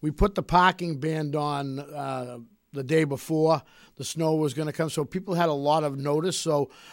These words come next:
I don't think that we towed as many cars as I expected we would because people kinda followed what they were told to do. So obviously there's, there's some that you always tow, but I think the advance notice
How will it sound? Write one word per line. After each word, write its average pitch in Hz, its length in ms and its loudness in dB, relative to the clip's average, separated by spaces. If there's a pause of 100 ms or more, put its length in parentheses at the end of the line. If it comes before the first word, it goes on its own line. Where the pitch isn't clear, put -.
I 175 140 2
don't 202 260 0
think 190 140 -2
that 180 80 -4
we 156 120 -2
towed 165 540 -2
as 147 140 -6
many 160 180 -2
cars 156 340 -2
as 131 60 -6
I 139 120 -2
expected 175 500 -4
we 185 140 -2
would 185 260 -2 (260)
because 143 280 -4
people 151 280 -2
kinda 151 280 -6
followed 147 560 -2
what 135 260 -6
they 139 100 -4
were 131 100 -4
told 131 280 -8
to 123 80 -12
do. 139 260 -4 (320)
So 165 380 4
obviously 185 420 2
there's, 160 360 -2
there's 165 200 -8
some 214 300 2
that 175 100 0
you 160 160 0
always 151 280 0
tow, 156 200 0
but 143 140 -4
I 151 80 0
think 190 280 -2
the 165 180 0
advance 147 500 -4
notice 147 560 -2